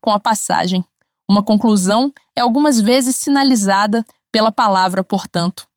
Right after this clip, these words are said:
Ele queria que eles continuassem a viver como cristãos, da forma que haviam sido ensinados. Queria que eles fossem fortes na fé e confortados,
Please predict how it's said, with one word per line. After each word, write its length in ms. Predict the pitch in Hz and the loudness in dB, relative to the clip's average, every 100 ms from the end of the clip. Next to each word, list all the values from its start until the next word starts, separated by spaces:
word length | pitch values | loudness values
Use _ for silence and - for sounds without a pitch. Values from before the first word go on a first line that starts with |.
| _ _ _ _ | _ _ _ _
Ele 180 | 196 202 | -2 0
queria 520 | 202 208 196 226 254 - _ - | 2 2 2 2 0 -2 _ -6
que 80 | 240 | -2
eles 240 | 247 - | 0 0
continuassem 840 | 311 277 311 285 247 269 - 285 269 | 0 0 0 0 0 -2 -2 -4 -4
a 100 | - | -2
viver 420 | 233 247 196 220 | 0 0 0 0
como 220 | - 220 214 | 0 0 2
cristãos, 760 | 254 247 - 190 180 - - - _ _ | 0 0 -2 -2 -2 -4 -10 -14 _ _
da 140 | 196 202 | -2 -2
forma 380 | - 214 240 | 0 2 2
que 140 | 233 254 | 2 0
haviam 380 | 220 196 233 233 | 0 0 0 0
sido 300 | - 220 208 | -2 -2 0
ensinados. 800 | 220 269 220 165 165 - - - _ _ _ _ | 0 0 -2 -2 -4 -8 -12 -14 _ _ _ _
Queria 480 | - 208 202 233 247 - _ | -4 0 2 2 0 -6 _
que 80 | - | -4
eles 240 | 233 233 - | -2 -2 -2
fossem 400 | 254 254 277 254 | -2 0 0 -2
fortes 560 | - 254 277 277 262 | 0 0 0 -2 0
na 140 | 240 233 | 0 0
fé 400 | - 190 208 226 | -2 -2 -2 -4
e 100 | - | -8
confortados, 920 | 202 214 202 208 - 185 185 190 - | -2 -2 0 -2 -2 -2 -2 -4 -8